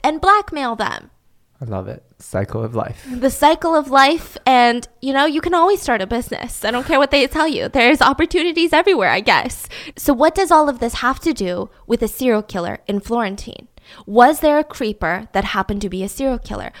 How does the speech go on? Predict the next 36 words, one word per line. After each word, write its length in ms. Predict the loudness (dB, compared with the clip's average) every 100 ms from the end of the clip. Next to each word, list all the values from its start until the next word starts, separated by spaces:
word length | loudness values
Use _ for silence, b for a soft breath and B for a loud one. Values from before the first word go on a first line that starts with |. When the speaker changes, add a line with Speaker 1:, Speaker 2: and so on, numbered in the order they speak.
| B
Speaker 1:
Was 140 | 0
there 100 | 0
someone 260 | -2 -4 -4
who 140 | -2
loved 400 | -2 0 2 2
watching 400 | 0 0 0 0
these 180 | -4 -4
couples 360 | -4 -4 -4 -6
have 140 | -8
sex 260 | -6 -6 -6
in 60 |
their 100 | -6
cars 260 | -2 -2 -2
so 220 | -2 -2
much 420 | 0 -2 -4 -10 -16 B
that 100 | -4
he 80 | -2
thought, 240 | 0 0 0
"Why 200 | 2 4
don't 160 | 2
I 100 | -2
just 220 | -6 -8
kill 200 | -4 -4
them? 240 | -4 -10 -14 B B B
And 240 | 0 0
why 200 | 0 2
did 140 | 2 0
he 140 | 0
always 280 | 2 0 -2
take 280 | -4 -6 -4
their 120 | -6
private 400 | -6 -8 -8 -10
parts?" 380 | -10 -10 -14 -20 B B
He 200 | -8 -6 2
always 400 | 2 2 -2 -4
mutilated 760 | 0 0 0 -4 -4 -4 -4